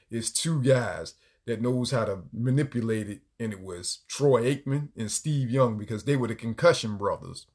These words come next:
Um, another story was, uh, Mike McDaniel. If you look at Mike McDaniel, he kinda reminds you of Weird Al Yankovic.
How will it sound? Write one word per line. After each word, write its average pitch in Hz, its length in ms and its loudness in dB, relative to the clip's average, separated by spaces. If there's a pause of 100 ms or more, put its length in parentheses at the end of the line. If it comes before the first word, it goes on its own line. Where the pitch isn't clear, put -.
(1400)
Um, 113 600 2 (1500)
another 151 380 6
story 117 500 -2
was, 98 720 -6 (1200)
uh, 82 280 0
Mike 117 240 0
McDaniel. 113 720 -2 (1400)
If 120 160 -2
you 196 120 4
look 220 240 2
at 147 160 8
Mike 147 240 6
McDaniel, 127 720 2 (520)
he 165 140 -4
kinda 156 300 8
reminds 131 500 4
you 113 160 -2
of 98 160 -8
Weird 127 380 0
Al 113 260 2
Yankovic. 98 560 -6